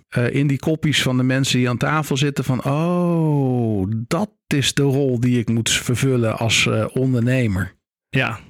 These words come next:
Speaker 1: In plaats van dat het verhaal o-, over mijzelf gaat, gaat het verhaal over mijn klant. Nou, oké. Maar wie ben ik dan? Ja, je bent de gids.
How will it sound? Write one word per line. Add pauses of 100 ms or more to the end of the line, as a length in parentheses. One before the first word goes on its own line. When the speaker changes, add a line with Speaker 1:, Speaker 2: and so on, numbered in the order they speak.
(100)
Speaker 1:
In
plaats
van
dat
het
verhaal
o-,
over
mijzelf
gaat,
gaat
het
verhaal
over
mijn
klant.
Nou,
oké. (440)
Maar
wie
ben
ik
dan? (1080)
Ja,
je
bent
de
gids.